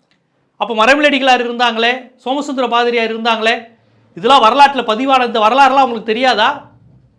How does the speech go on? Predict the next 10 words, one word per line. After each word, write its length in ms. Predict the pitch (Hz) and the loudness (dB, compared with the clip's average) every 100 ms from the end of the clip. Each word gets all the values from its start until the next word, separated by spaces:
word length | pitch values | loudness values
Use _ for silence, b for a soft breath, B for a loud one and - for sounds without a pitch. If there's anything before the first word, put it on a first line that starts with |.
| _ _ _ _ _ _ _ _ _ | _ _ _ _ _ _ _ _ _
ஆயிரத்தி 380 | 185 294 285 | 2 4 4
தொள்ளாயிரத்தி 240 | 262 254 240 | 2 2 2
அறுபத்தைந்தாம் 520 | 214 277 262 254 247 | 0 0 -4 -2 0
ஆண்டு 520 | 240 240 233 - - 170 | 0 0 0 -2 -10 0
இளைஞர்கள் 440 | 247 277 269 254 | 0 2 0 -2
நடத்திய, 440 | 233 233 233 220 269 | -4 -6 -4 -6 -4
திமுக 360 | 269 285 269 | -6 -2 0
நடத்திய 340 | 240 233 240 240 | 0 -4 -6 -4
இரண்டாம் 500 | 185 240 285 294 254 | -2 -2 0 0 0
இந்திய 440 | 247 254 254 226 | -4 -4 -2 -4